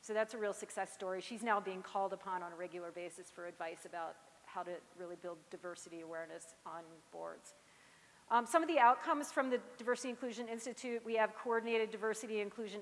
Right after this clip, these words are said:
efforts across the field. We have a national database with new theater-specific tools. We have deep learning,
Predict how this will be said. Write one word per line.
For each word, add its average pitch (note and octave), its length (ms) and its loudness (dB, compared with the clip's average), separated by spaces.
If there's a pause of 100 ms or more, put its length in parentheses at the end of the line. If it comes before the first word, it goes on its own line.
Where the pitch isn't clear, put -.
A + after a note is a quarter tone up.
efforts A3+ 380 0
across G#3 300 -2
the G#3+ 120 -10
field. B3 500 2 (360)
We A#3 60 0
have A3 100 6
a G#3+ 60 0
national A3 500 4
database A3+ 640 6
with G#3+ 100 -6
new A3+ 240 -2 (220)
theater-specific A3 840 -2
tools. A3+ 640 0 (400)
We A#3 160 -2
have A3 220 2 (100)
deep D4 300 0
learning, G#3+ 500 0